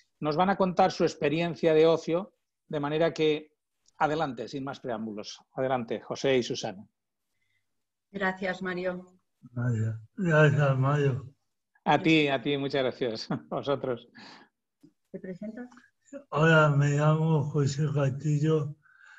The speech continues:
Speaker 3: Estoy contento con Grupo Amanecer. Llevo diez años, me voy a la playa, a,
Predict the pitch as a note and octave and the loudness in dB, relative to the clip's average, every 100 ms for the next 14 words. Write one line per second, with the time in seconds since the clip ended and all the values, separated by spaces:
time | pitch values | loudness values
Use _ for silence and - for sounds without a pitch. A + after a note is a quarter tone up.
0 | _ D#3 C3 C#3 E3 D#3 D#3 D#3+ C#3+ - | _ -6 -6 -4 0 4 4 4 2 0
1 | D#3+ C3+ D#3 D3+ C3+ D3+ C3+ D3 D3 C#3+ | -2 0 0 0 0 0 0 -2 -4 -2
2 | D3 D3 D3 _ _ _ _ F3 D3+ D3 | -4 -6 -10 _ _ _ _ 0 0 0
3 | E3 D3 D3 D#3+ G#3 D#3 C#3+ D3 C#3+ C#3 | 2 4 4 0 -4 -4 -2 -2 0 -2
4 | - F3+ E3+ D3+ D3 - - _ - D3+ | -2 0 2 0 -4 -12 -20 _ 0 4
5 | D3+ D3+ D#3+ D#3+ D3 D3+ D3+ D3 D#3 D#3 | 6 6 6 4 2 4 4 4 4 4
6 | D#3+ E3 D3+ - - - _ D3+ D3 C3 | 2 2 0 -4 -14 -20 _ -2 0 2
7 | D3+ D3+ D3 C#3+ C3 - E3+ D#3+ D#3 D3+ | 2 2 2 2 0 -2 0 0 2 0
8 | D3+ D3+ - - _ _ E3 D#3+ D#3+ G3 | -2 -4 -10 -18 _ _ -8 -6 -6 -8
9 | G3 | -12